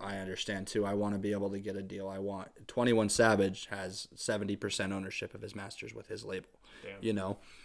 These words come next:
Speaker 1: I wanna make sure that my label doesn't fuck me over if I sign to one.
Speaker 2: Mm-hmm.
Speaker 1: So I'm not willing to sign a bad deal, but if a good deal does come my way, I'm more than willing to be like, "Hey, I'll take that shit. Fuck yeah."
Speaker 2: Is there any labels, like, in Idaho or, like, Salt
Speaker 1: Mm.
Speaker 2: Lake? Or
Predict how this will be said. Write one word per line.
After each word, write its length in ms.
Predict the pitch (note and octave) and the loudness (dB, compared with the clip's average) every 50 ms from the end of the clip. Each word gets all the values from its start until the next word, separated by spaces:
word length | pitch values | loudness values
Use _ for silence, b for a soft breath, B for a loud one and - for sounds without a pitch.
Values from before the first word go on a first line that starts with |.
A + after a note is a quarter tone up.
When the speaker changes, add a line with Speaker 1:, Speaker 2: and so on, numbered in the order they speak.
| b b b b - | b b b b 4
Speaker 1:
I 140 | A#2+ B2 C3+ | 10 12 12
wanna 260 | C3+ C#3 C#3 C3 B2+ | 12 12 12 12 12
make 200 | B2 B2 A#2+ A2+ | 12 12 12 12
sure 280 | - - - B2+ B2 A#2 | 12 12 12 12 12 12
that 120 | G#2+ G#2+ | 12 12
my 160 | G#2 G#2+ A2 A2+ | 12 10 10 10
label 360 | G#2+ A2 A2 G#2+ G2+ G2+ G2+ | 12 12 12 12 12 12 12
doesn't 320 | G2 G#2 G2 G2 F#2+ F#2+ - | 10 8 6 4 0 -6 -6
fuck 300 | - - - - - - | -4 -4 -4 -4 -6 -6
me 120 | G2+ G2+ | -4 -2
over 280 | G#2+ A2+ G#2+ G2 G2 G2 | 0 0 0 0 -2 -6
if 160 | G2 - - | -6 -6 -6
I 80 | F#2 | -6
sign 300 | F2+ - - A2+ A2 G2 | -4 -4 -4 -4 -4 -4
to 80 | F#2+ F2+ | -6 -8
one. 200 | F2 - - - - - - A2+ | -10 -12 -14 -16 -18 -16 -14 -14
Speaker 2:
Mm-hmm. 200 | G2+ G#2 G2 F#2 - - - - - - - - | -12 -10 -10 -10 -12 -12 -14 -14 -12 -12 -10 -8
Speaker 1:
So 400 | - - - G#2+ G#2 G2 F#2 b b b b b b b b - | -4 -2 0 2 2 2 0 b b b b b b b b -4
I'm 140 | A2 A2+ A#2 | 0 2 4
not 180 | A#2+ A2+ G2+ | 4 6 8
willing 240 | A2+ A2+ A2+ A2 G#2+ | 10 10 10 10 8
to 60 | G2+ | 6
sign 240 | G2+ - - G#2+ G#2 | 4 4 2 2 2
a 60 | G2+ F#2+ | 2 2
bad 280 | F#2+ G2 G2 G2 G2 G2 | 0 0 0 0 0 2
deal, 200 | G#2 G#2 G#2 G#2+ | 4 6 6 6
but 160 | G2 G#2 G2 | 8 6 6
if 140 | G2 - - | 4 2 0
a 100 | G2+ G2+ | -2 0
good 240 | G2 G#2+ G2+ G#2 G2 | 2 2 2 2 2
deal 220 | G#2 G#2 G#2 G2+ | 2 2 2 4
does 240 | G2 G#2 G#2 - - | 2 2 0 0 0
come 180 | - G#2+ G2+ | -2 -2 -2
my 140 | G2+ G2+ G2+ | 0 -2 -2
way, 200 | G2+ G#2 G2+ G2+ | -2 0 0 0
I'm 160 | G2+ G2+ G2+ | 0 0 0
more 180 | G2+ G2+ G2+ G2+ | 0 2 2 2
than 140 | G2+ G#2 G2+ | 2 0 0
willing 280 | G2+ G2 G2 G2+ G2+ | 0 0 0 0 0
to 60 | G#2 G2+ | 0 0
be 100 | F2+ E2+ | 0 -2
like, 260 | F#2+ G2+ - - - | -2 -2 -4 -4 -4
"Hey, 220 | - G#2+ G2 - - - | -4 -2 -2 -4 -6 -8
I'll 80 | - A2 | -8 -6
take 240 | - - G2+ G2+ - | -4 -6 -6 -6 -6
that 160 | - F2+ - | -8 -8 -6
shit. 320 | - - G#2 G#2 A#2+ - - | -6 -4 -2 -2 -2 -4 -6
Fuck 280 | - G#2+ G#2+ - - | -8 -8 -8 -4 0
yeah." 240 | C3+ C#3 B2 G2+ G2 | 0 0 2 0 -2
Speaker 2:
Is 140 | A2+ A2 A#2+ | -4 -6 -8
there 320 | E3 F#3+ G#3+ A3+ A3 A3 - - D#3 | -6 -2 0 0 0 -2 -4 -6 -6
any 160 | C#3+ E3 D#3 | -2 -2 0
labels, 480 | C#3 C3 B2+ C#3 C#3+ D3 E3 F3 - | 0 2 2 2 2 0 -4 -8 -8
like, 220 | - A#2 G#2+ - - - - - _ _ _ _ _ _ _ _ - | -8 -10 -10 -10 -14 -18 -20 -20 _ _ _ _ _ _ _ _ -12
in 140 | A2 A2+ A2 | -8 -4 -2
Idaho 460 | A2 A#2 B2 A2+ A#2+ B2 B2+ B2+ B2 | 0 0 0 0 -2 0 2 2 2
or, 140 | A#2 A2 G2+ | 2 2 0
like, 120 | G2 G2 | -4 -6
Salt 300 | - - A#2 A2 A2 A2 | -8 -8 -8 -6 -6 -6
Speaker 1:
Mm. 20 | |
Speaker 2:
Lake? 360 | G#2+ A2 A#2 C3 C3+ - - B2 | -4 -4 -4 -4 -6 -8 -12 -10
Or 160 | A#2+ G#2+ G2+ | -10 -10 -10